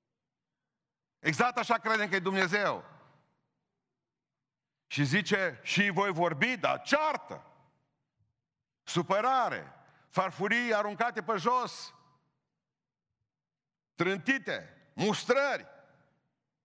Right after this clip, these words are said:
N-am învățat un lucru, că nimeni nu se schimbă cu cartonaș roșu, cu cartonaș galben,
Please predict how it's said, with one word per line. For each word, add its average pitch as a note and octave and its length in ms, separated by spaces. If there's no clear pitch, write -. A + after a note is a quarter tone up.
N-am C4+ 280
învățat B3+ 480
un A#3+ 140
lucru, B3 220
că A#3 120
nimeni C#4+ 360
nu C#4+ 120
se C#4 160
schimbă G#3+ 580
cu G3 100
cartonaș A#3+ 580
roșu, A#3 500
cu E3+ 80
cartonaș A#3 580
galben, G3+ 560